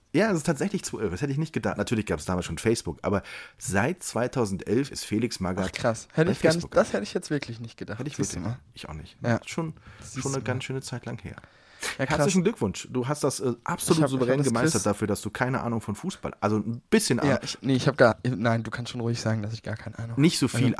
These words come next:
Speaker 1: Ahnung von Fußball hast, sagen wir mal so.
Speaker 2: Ja.
Speaker 1: Ne? Aber sensationell. Das war,
Speaker 2: Ja.
Speaker 1: das, das, das war schon mal
Speaker 2: Ja, danke.
Speaker 1: Du hast ihn also zurecht getroffen und du hast die Zeit auch wunderbar genutzt. Ich, äh,
Speaker 2: Ja, wir haben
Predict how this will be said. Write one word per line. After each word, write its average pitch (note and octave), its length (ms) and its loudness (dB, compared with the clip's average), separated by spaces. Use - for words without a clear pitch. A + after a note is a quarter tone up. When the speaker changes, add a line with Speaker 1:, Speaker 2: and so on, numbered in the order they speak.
Speaker 1:
Ahnung F2 160 0
von D#2+ 160 -6
Fußball - 400 -10
hast, - 140 -10
sagen E2 140 -2
wir F2 60 0
mal D2+ 120 -2
so. C3+ 60 4
Speaker 2:
Ja. A#2+ 140 4
Speaker 1:
Ne? D3 180 0
Aber G#2 280 0
sensationell. G2+ 680 -2
Das - 200 -6
war, A3+ 80 -2
Speaker 2:
Ja. F#3 140 8
Speaker 1:
das, D3 200 0
das, A2 140 -8
das - 220 -8
war C#3 80 -8
schon C#3 160 -14
mal C3+ 160 -12
Speaker 2:
Ja, D#4 480 0
danke. C#3 320 2
Speaker 1:
Du B2+ 100 2
hast D#3+ 160 0
ihn E3+ 80 2
also C3 200 2
zurecht B2 300 2
getroffen A2 340 0
und G#2+ 80 4
du G#2+ 40 4
hast A#2 140 -2
die G#2 60 2
Zeit G2 200 0
auch G2 120 -2
wunderbar G2 360 2
genutzt. - 560 -6
Ich, - 220 -8
äh, D#3+ 40 0
Speaker 2:
Ja, C3 120 4
wir A#2+ 60 2
haben D#3 80 -8